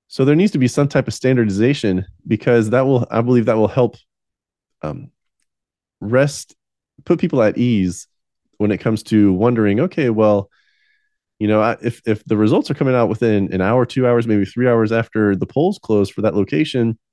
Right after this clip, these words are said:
you know, I trust that more than I trust two, three days after the election, because that's just more time, more human error, puts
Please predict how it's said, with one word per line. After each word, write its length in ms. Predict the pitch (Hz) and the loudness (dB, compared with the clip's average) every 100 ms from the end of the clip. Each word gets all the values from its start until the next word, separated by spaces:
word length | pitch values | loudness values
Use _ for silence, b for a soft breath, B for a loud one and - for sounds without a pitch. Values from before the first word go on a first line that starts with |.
| _ _ _ _ | _ _ _ _
you 100 | 104 | -2
know, 100 | 107 | 0
I 120 | 147 | 0
trust 420 | 190 - 160 - - | -2 -2 -2 -2 -2
that 360 | 110 127 - _ _ _ | 0 0 -4 _ _ _
more 220 | 101 143 | 0 2
than 160 | 151 117 | 2 0
I 240 | 104 98 _ _ _ | 0 -2 _ _ _
trust 440 | - 120 - - _ _ _ _ _ _ - | 0 0 -2 -18 _ _ _ _ _ _ -4
two, 180 | 151 131 | 0 0
three 240 | - 120 | 2 0
days 340 | 98 123 147 | 2 2 2
after 220 | 120 - 101 | 0 -2 -2
the 140 | 98 | 0
election, 480 | 92 95 - 135 120 | 2 0 0 -4 -2
because 300 | 104 107 98 | -2 -2 0
that's 200 | 110 - | -2 -2
just 300 | 104 95 _ _ _ | -4 -4 _ _ _
more 180 | 104 107 | 0 0
time, 440 | - 110 120 135 | -2 -4 -2 -2
more 140 | 113 98 | -2 -4
human 320 | - 92 90 | -4 -4 -2
error, 380 | 101 123 143 147 _ _ _ _ | -2 0 -2 -4 _ _ _ _
puts 420 | - 117 - - | -2 -2 -2 -16